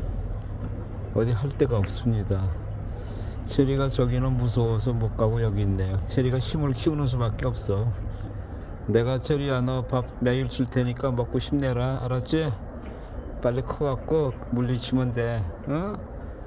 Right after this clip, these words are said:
어, 우리 체리 착하다. 응. 꼼꼼한 닭가슴살 먹어. 응?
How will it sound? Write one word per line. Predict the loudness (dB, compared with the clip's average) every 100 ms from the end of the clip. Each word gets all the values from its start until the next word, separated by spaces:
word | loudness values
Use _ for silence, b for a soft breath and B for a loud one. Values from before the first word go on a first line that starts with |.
| -10 -10 -12 -6
어, | -4 -2 0 0
우리 | -2 -2
체리 | -2 -2
착하다. | -2 -6 -6 -4 -2 -2 -6 -8 -8
응. | -8 -8 -8 -8 -8 -12 -12 -12 -10 -8 -8 -8 -10 -10 -8 -8 -8 -8 -8 -10 -10 -12 -10 -10 -8 -8 -8 -4
꼼꼼한 | -4 -2 0 0
닭가슴살 | -2 8 8 8 4 2
먹어. | 2 2 0 -2 -6 -12 -12 -12 -12 -12 -12 -12 -12 -12 -12 -8 -2
응? | 0